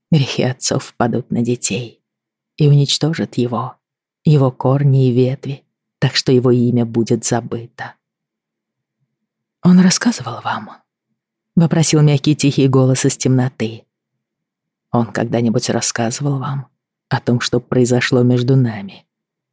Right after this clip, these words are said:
им и мной, в той небольшой комнате, в Уэнтуорте?» Несмотря на потрясение и ярость, охватившую меня, я заметила, что он избегал упоминания имени Джейми. Он,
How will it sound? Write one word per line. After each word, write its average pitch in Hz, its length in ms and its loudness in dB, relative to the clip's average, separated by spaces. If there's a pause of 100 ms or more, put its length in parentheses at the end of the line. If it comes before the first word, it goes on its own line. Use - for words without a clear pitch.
им 185 200 6
и 180 60 6
мной, 117 440 0 (380)
в - 80 -18
той 180 160 6
небольшой 170 440 4
комнате, - 600 -4 (440)
в 170 80 4
Уэнтуорте?» 185 800 2 (1120)
Несмотря 156 380 4
на 143 100 4
потрясение 143 640 4
и 139 40 4
ярость, 135 340 2
охватившую 131 640 0
меня, 147 360 2 (340)
я 170 140 4
заметила, 165 420 4
что 160 180 0
он 156 120 4
избегал 151 400 4
упоминания 156 720 4
имени 143 440 2
Джейми. 127 560 -2 (360)
Он, 147 300 2